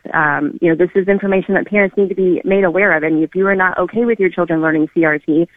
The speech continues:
then you need to be able to, to opt their children out, because when these emails, this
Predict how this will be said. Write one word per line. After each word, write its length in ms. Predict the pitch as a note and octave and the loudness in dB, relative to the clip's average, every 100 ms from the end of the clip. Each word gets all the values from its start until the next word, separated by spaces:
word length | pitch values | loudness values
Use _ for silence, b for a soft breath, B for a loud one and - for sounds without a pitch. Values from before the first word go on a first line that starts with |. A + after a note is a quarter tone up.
| b b | b b
then 100 | G#3 | 2
you 100 | G#3+ | 4
need 80 | G#3+ | 2
to 60 | G#3 | 2
be 100 | G#3+ | 2
able 160 | G3+ | 2
to, 120 | G3 | 0
to 120 | F#3+ G#3 | 0 -2
opt 300 | - F#3+ - | 0 -2 -2
their 120 | F#3 | -4
children 320 | - F3+ F#3+ | -2 -2 0
out, 160 | G#3 F3 | 0 0
because 220 | F3+ E3+ | -2 -2
when 140 | F#3 | 0
these 200 | G3 A#3+ | 0 0
emails, 440 | D#4+ G3 G#3+ A#3 G#3 | -2 0 2 0 0
this 200 | F#3+ | -2